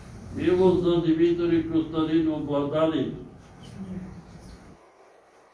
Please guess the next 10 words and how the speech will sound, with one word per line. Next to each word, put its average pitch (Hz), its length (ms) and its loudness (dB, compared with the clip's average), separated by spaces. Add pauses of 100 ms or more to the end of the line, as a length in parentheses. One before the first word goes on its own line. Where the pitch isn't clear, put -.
(120)
за 160 80 -2
освобождението 170 1000 2
на - 200 -2
Слав, 165 520 2
за 160 80 -8 (160)
спасението 156 680 -4
на 147 320 -2
Христо 160 320 -2
от 156 200 -4
Бургас, 147 480 0